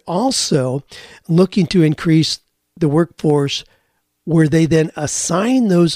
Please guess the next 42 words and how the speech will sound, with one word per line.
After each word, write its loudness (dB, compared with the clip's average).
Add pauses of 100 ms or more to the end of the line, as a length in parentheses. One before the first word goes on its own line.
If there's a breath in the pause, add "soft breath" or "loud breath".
older 0
workers -4
with -2
younger -2
workers. -4 (520)
That's -4
a -4
really -2 (180)
popular -4 (120)
program. -4 (280 loud breath)
There's 0
a 0
whole 2
lot -2
of -10
companies -6
out -8
there, -10
United -6
Health -2
Group. 0 (760 soft breath)
Um, -4
well, 2
there's 0
a -2
whole 0
list -6
of -20
companies. -10
You -6
can -10
check -6
'em -2
out, -2
but -8
just -6
don't, -2 (280 loud breath)
don't -2
buy -2
into 0
that. -10
Don't -2